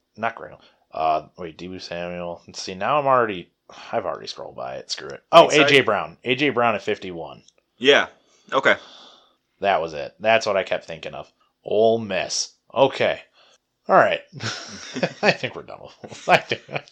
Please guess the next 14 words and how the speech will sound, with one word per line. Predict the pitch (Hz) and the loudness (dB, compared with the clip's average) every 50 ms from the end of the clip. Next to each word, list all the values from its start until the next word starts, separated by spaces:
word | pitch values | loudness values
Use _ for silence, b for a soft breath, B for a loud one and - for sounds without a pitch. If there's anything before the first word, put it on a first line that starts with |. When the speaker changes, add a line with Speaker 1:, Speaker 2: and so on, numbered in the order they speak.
| B B B B B | B B B B B
Speaker 2:
I | 120 127 165 165 | 0 4 6 6
Speaker 1:
I'm, | 185 | 8
Speaker 2:
think | 185 185 | 8 8
Speaker 1:
I'm | 190 175 | 6 8
starting | - 208 202 175 156 | 10 10 10 10 8
to | 123 | 4
blend | 120 120 120 117 113 113 | 4 4 2 2 4 4
all | 117 110 107 | 4 4 4
these | 110 107 107 | 2 0 -2
together. | - - 101 98 95 92 92 95 98 - | -4 -4 -4 -2 -2 0 0 -2 -4 -4
It's | 143 143 - | -6 -6 -2
been | - 123 107 | -2 -2 -2
a | 92 | 0
while. | 90 92 90 85 85 87 87 - | -2 -2 0 0 0 -2 -4 -4